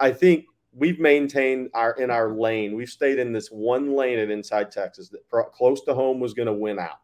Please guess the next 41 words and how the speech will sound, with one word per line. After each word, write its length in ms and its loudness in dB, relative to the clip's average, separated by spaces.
at 100 -10
the 100 -8
end 140 -8
of 80 -8
the 80 -6
day 200 -10
with 160 -6
Colin. 460 4
And 460 2
the 220 -2
interesting 640 -6
part 340 0
about 400 -4
that, 360 -4
it, 160 -8
it 160 -2
always 320 -2
comes 320 -6
down 300 -4
to 220 -4
a 40 -2
lot 200 0
of 80 -6
times 240 -8
with 120 -14
these 160 -16
kids, 260 -8
Eric, 300 -4
is, 160 -6
you 100 -2
know, 220 4
or 180 6
when 220 0
they 100 2
sit 260 -8
down 180 -4
and 80 -10
talk 260 -4
to 40 -12
their 140 -6
parents, 440 -10